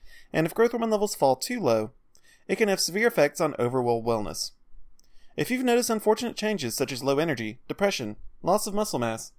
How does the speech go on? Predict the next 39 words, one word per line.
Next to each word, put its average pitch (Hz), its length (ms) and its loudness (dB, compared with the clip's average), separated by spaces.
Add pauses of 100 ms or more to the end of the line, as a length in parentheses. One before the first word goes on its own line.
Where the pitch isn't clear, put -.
and 151 140 -2
reduced 143 240 0
strength, - 400 0 (440)
these 240 180 2
are 226 80 4
all 220 120 6
signs 165 360 -2
that - 120 -12
age-associated 175 680 -2
H 123 220 -2
G 139 100 -4
H - 160 -4
deficiency 135 560 -6 (240)
is 208 220 0
negatively 220 500 -2
influencing 143 460 -4
your 156 80 -4
quality 113 300 2
of 110 100 -4
life. 113 300 0 (1000)
While 196 160 6
H 247 180 2
G 262 120 -2
H 254 160 -4
decline 185 320 0
is 147 80 -6
inevitable, 151 500 -2 (540)
many 233 200 2
patients 233 400 0
are 208 60 4
more 165 160 4
sensitive 190 420 -2
to - 100 -12
these 139 200 -4
hormonal 120 340 0
changes. 139 500 -6 (640)
The 165 80 2
lower 220 280 4
the 240 220 2